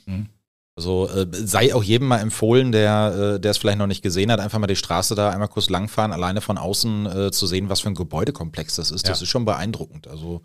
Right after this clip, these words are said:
Speaker 1: Jetzt ist auch ein, ist ja auch der Schriftzug ja dran gekommen vor,
Speaker 2: Ja.
Speaker 1: vor ein paar Tagen. Also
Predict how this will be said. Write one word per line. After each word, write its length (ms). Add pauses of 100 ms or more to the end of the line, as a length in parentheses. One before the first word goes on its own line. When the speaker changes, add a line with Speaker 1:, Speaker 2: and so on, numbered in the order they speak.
Speaker 1:
Jetzt 160
ist 120
auch 120
ein, 100
ist 140
ja 120
auch 120
der 160
Schriftzug 440
ja 60
dran 220
gekommen 340
vor, 140
Speaker 2:
Ja. 100
Speaker 1:
vor 160
ein 80
paar 140
Tagen. 340
Also 200